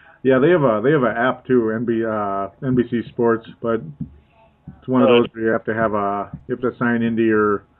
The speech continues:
Speaker 1: Comcast or whatever account,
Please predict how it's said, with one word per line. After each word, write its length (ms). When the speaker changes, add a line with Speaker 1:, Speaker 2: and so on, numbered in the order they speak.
Speaker 1:
Comcast 840
or 160
whatever 420
account, 440